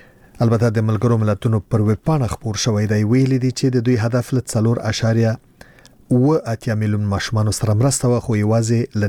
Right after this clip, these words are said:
نږدې درې نیم لکه تنو سره یې مرسته کړې. جزئیات د امید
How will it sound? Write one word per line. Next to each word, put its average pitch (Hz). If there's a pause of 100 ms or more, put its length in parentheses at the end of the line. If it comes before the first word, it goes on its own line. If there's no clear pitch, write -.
نږدې 101 (100)
درې 110
نیم 139
لکه -
تنو 98
سره 101
یې -
مرسته 107
کړې. 110 (560)
جزئیات 135
د 120
امید 120